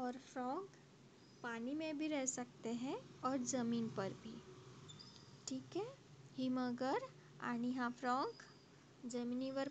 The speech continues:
पण राहू शकतो आणि पाण्यात पण। Okay, now which animal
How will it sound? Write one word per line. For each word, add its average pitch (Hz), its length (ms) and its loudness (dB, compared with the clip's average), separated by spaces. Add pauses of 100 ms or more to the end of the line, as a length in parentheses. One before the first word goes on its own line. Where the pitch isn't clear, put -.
पण 294 160 2
राहू 285 200 4 (100)
शकतो 294 340 -2 (300)
आणि 254 200 2 (120)
पाण्यात 220 520 0
पण। 214 180 -8 (1500)
Okay, 311 320 0 (560)
now 262 240 6
which 320 220 4
animal 339 460 4